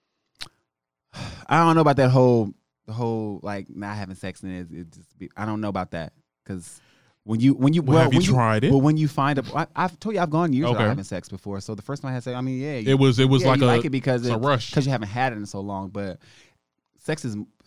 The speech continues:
Speaker 1: for me, sex is more than that. Like, sex is
Speaker 2: Mm-hmm.
Speaker 1: an emotional experience. It's like a, there, I'm a spiritual person, so it's like there's a spiritual tugging that
Speaker 2: Mm-hmm.
Speaker 1: happens during that, and there's, like, this child.
Speaker 2: But eventually it will get boring, and you're gonna run into doing
Speaker 1: Speak over yourself.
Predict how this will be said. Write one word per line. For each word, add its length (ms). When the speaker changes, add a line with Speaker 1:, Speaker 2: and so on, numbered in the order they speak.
Speaker 1:
for 120
me, 240
sex 280
is 100
more 180
than 140
that. 200
Like, 140
sex 200
is 40
Speaker 2:
Mm-hmm. 120
Speaker 1:
an 40
emotional 380
experience. 520
It's 120
like 140
a, 260
there, 240
I'm 120
a 40
spiritual 300
person, 260
so 120
it's 120
like 80
there's 240
a 60
spiritual 400
tugging 420
that 60
Speaker 2:
Mm-hmm. 100
Speaker 1:
happens 320
during 300
that, 120
and 160
there's, 180
like, 200
this 420
child. 720
Speaker 2:
But 100
eventually 420
it 60
will 140
get 180
boring, 380
and 160
you're 160
gonna 340
run 260
into 260
doing 360
Speaker 1:
Speak 160
over 200
yourself. 800